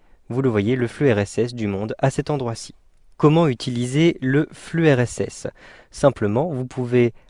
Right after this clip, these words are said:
accéder rapidement à tous les articles en cliquant sur cette petite flèche orientée vers le haut et la droite. Un simple clic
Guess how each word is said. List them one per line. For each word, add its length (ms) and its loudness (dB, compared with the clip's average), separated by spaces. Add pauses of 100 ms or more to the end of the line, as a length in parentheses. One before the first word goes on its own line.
(240)
accéder 480 2
rapidement 440 0
à 80 2
tous 160 -6
les 160 0
articles 480 -4
en 100 -2
cliquant 320 -6
sur 160 -10
cette 320 -6
petite 320 -6
flèche 460 -2 (320)
orientée 360 -2
vers 160 -2
le 200 -4
haut 200 -2 (120)
et 160 2
la 180 0
droite. 420 -4
Un 100 -4
simple 300 -2
clic 340 -8